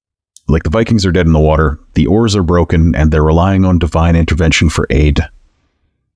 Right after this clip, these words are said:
They were the second best team in the division. Now I have it at about sixty forty, to be entirely honest, whether they actually finish ahead of the Bears.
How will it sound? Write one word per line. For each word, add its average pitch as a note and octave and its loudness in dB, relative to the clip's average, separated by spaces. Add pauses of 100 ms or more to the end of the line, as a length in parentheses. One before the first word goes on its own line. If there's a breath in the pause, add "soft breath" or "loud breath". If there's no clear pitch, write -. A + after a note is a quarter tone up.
(560)
They D#2+ 0
were F2+ 0
the A2 -2
second G#2 0
best G#2 -2
team G#2+ 2
in G#2 2
the G2+ 0
division. C#3+ 0 (1080)
Now A2 -2
I A#2+ 0
have B2 -2
it B2+ -2
at A#2+ 0
about A2 0
sixty - -4
forty, G2 0
to B2 0
be B2+ 2
entirely B2 0
honest, B2+ 0
whether F#2 0
they F#2+ 2
actually F2+ 0
finish E2 0
ahead D#2+ 0
of D2 -2
the D2+ 0
Bears. - -2